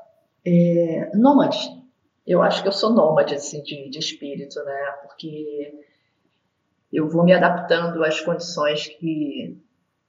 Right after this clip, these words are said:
que vem aparecendo na vida, né? Então, a gente vai se acostumando com essa história. Então, há eu sou ex-comissária da Varig, né? Da, da Varig, da nossa empresa aérea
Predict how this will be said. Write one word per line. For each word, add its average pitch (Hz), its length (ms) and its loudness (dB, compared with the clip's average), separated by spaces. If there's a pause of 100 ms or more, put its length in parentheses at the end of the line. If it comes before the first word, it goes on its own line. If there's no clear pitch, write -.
que - 160 -6
vem 151 200 0
aparecendo 151 720 -2
na 147 140 -2
vida, 170 460 -6
né? 185 400 -4 (120)
Então, 175 280 -8
a 175 60 -8
gente 170 1000 -8 (800)
vai 196 140 2
se 208 80 -2
acostumando 233 520 -6
com 175 120 -6
essa 165 160 -8
história. 147 420 -6 (140)
Então, 202 120 -2
há - 600 -2 (840)
eu 190 100 0
sou 196 380 0
ex-comissária 214 840 0 (220)
da 180 140 -2
Varig, 190 480 2
né? 170 500 -6
Da, 151 400 -16 (340)
da 151 160 -8
Varig, 151 580 -6
da 151 120 -4
nossa 156 260 -6
empresa 156 600 -2
aérea 151 640 -4